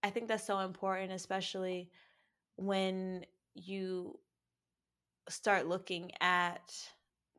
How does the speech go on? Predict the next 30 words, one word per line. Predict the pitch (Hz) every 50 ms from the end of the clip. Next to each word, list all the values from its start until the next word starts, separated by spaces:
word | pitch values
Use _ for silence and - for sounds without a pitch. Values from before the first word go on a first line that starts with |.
| _ _
different | 202 190 190 - 185 190 -
relationships, | 185 190 185 170 - 180 170 - - 165 165 - -
right? | 175 175 180 175 - - - - - - - - - - _
Now, | 202 202 196 196 190 190 190 185 190 - - - - _ _ _ _ _ _ - 180
that | 214 208 202
doesn't | 208 202 196 196 196 190
mean, | 185 185 185 180 180 180
like, | 175 175 170 170 170 - _ _ _
"Oh, | 190 180 175
yeah, | 170 175 175 175
go | 170 170 175 170
cut | 170 - 185 165
your | - - -
parents | - 175 175 170 170 175 170 -
off." | 175 170 175 170 -
Like, | - 180 170 165 165 - - - _ _ - _ _ _ _ _ _ _
bro, | 180 175 170 170 - - 180 - - _ _ -
maybe | 175 175 170 175 180 190
they're | 190 190
just | 190 208 202 196 175 -
busy | 175 170 165 170 170 165
with, | 165 165 165
like, | 165 160 160 160 _ _ _ _ _ _ _ _
their | - 175 175 - -
other | 175 170 170 170
fifteen | 165 - 175 170 - - - 175 165 170
kids, | 160 - 165 160 160 160 - -
you | 180 180
know? | 175 175 180 180
Like, | 175 175 175 170 165